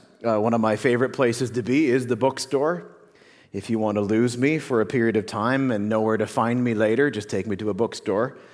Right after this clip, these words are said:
And, uh, I love going up and down the aisles. I love going through all the sections and looking at books. And the only thing better, of course, than looking at books is smelling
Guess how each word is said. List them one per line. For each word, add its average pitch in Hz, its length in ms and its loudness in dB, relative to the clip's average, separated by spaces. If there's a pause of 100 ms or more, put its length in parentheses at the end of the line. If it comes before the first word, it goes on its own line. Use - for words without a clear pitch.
(640)
And, 113 320 2
uh, 107 260 4
I 123 60 2
love 120 240 2
going 127 160 2
up 123 80 2
and 123 80 -6
down 127 160 2
the 123 120 2
aisles. 131 280 2
I 113 60 0
love 107 160 0
going 120 220 0
through 120 180 0
all 117 160 2
the 123 100 -2
sections 131 600 -2
and 104 140 -2
looking 120 240 0
at 117 200 -2
books. 123 360 -2
And 95 160 -4
the 110 100 -2
only 123 180 0
thing 120 180 -2
better, 113 240 0
of 110 80 -6
course, 120 220 -2
than 101 220 -6
looking 117 260 -2
at 127 120 -4
books 127 280 -4
is 123 80 -8
smelling 120 580 -6